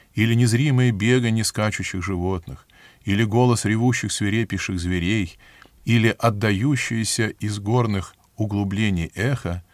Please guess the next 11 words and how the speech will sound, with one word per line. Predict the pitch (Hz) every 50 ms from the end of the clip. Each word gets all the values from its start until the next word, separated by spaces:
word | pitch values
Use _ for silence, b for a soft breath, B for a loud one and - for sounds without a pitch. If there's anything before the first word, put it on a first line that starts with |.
| B B B B B B B B
всё | _ - - - - - - 131 147 156 156 - -
это, | 107 107 104 98 87 - - 78 76 82 80 - _ -
ужасая | 101 101 92 87 80 78 - - 98 107 127 131 127
их, | 123 123 113 110 110 - - b b b b b _ _ _ _ _
повергало | - 95 90 85 82 80 78 80 90 104 107 104 104 95 87 - _
в | 98 87
расслабление. | 85 87 87 - - - 85 87 82 82 82 85 82 82 78 78 76 73 73 73 65 69 - - _ _ _ B B B B B B B B B B B B B B _ _
Э, | - - - 82 -
таким | 92 82 - 104 98
образом, | 98 92 87 90 90 87 90 87 85 - -
и, | - 92 87 85 82 82